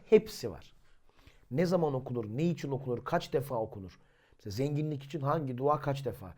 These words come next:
Evlenmek için hangi dua kaç defa? Eşim bana daha çok aşık olsun diye hangi dua kaç defa? Ne zaman? Çocuk sahibi olmak için, kısmetin açılması için,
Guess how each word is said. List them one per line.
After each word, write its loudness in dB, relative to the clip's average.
Evlenmek 2
için -6
hangi 0
dua 2
kaç -4
defa? -2
Eşim -2
bana 2
daha 0
çok -4
aşık -4
olsun -2
diye -2
hangi 0
dua 0
kaç -4
defa? -6
Ne 0
zaman? 0
Çocuk -2
sahibi 2
olmak 2
için, -8
kısmetin -2
açılması -2
için, -6